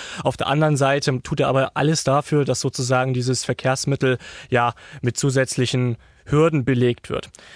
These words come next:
Ganz spannend ist auch noch, es gibt den sogenannten Safety in Numbers Effekt. Das bedeutet, je mehr, äh, Fahrradfahrer auf der Straße unterwegs sind, desto bewusster sind sie zum Beispiel auch Autofahrern. Also wenn ich sozusagen an jeder Kreuzung mit Radfahrern konfrontiert bin, dann bin ich viel aufmerksamer und, und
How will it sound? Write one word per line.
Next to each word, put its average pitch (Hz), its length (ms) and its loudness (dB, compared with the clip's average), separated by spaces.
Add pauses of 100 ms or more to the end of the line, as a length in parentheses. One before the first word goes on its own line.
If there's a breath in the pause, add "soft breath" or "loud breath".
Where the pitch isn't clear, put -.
(140 loud breath)
Ganz 139 220 0
spannend 160 280 0
ist 139 120 -2
auch 156 80 2
noch, 156 80 2
es 139 100 -2
gibt 151 140 -4
den 139 100 2
sogenannten 143 400 0
Safety 147 400 -2
in 135 120 2
Numbers 143 380 2
Effekt. - 420 -8
Das 127 120 -6
bedeutet, 165 720 2 (300 loud breath)
je 135 140 0
mehr, 156 540 2
äh, 127 240 2
Fahrradfahrer 160 560 0
auf 127 120 -4
der 143 100 0
Straße 135 360 -2
unterwegs 143 600 0
sind, 120 280 0 (220 loud breath)
desto 135 180 -2
bewusster 143 460 0
sind 135 200 0
sie 143 80 -8
zum 127 100 -2
Beispiel 131 260 0
auch - 140 -4
Autofahrern. - 680 -4 (280 loud breath)
Also 127 200 0
wenn 143 120 2
ich 151 140 0
sozusagen 139 580 0
an 131 120 0
jeder 147 220 2
Kreuzung 156 420 0
mit 139 140 -2
Radfahrern 143 440 0
konfrontiert 143 580 -2
bin, 127 140 0
dann 117 140 -2
bin 151 100 0
ich 147 120 0
viel 139 220 -2
aufmerksamer 160 640 -2
und, - 240 -6
und 135 240 -4